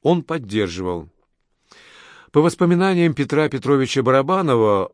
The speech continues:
мужа его дочери Анжелы, молодые приглашались по воскресеньям к Морам, и общий разговор за обедом, вне зависимости от темы, часто шёл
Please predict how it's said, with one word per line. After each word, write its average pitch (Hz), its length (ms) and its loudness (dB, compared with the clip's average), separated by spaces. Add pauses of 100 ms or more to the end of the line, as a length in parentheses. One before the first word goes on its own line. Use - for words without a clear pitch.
мужа 110 920 -2 (460)
его 131 280 2
дочери 110 600 0
Анжелы, 104 800 -4 (360)
молодые 180 640 4 (380)
приглашались 160 680 0
по 151 80 0
воскресеньям 160 720 -2
к - 100 -10
Морам, 113 480 2 (540)
и 160 160 6
общий 175 340 0
разговор 156 400 2
за 143 140 0
обедом, 147 380 0
вне 120 120 -2
зависимости 123 600 -2
от 113 140 0
темы, 196 360 0 (460)
часто 180 360 -2
шёл 147 480 -2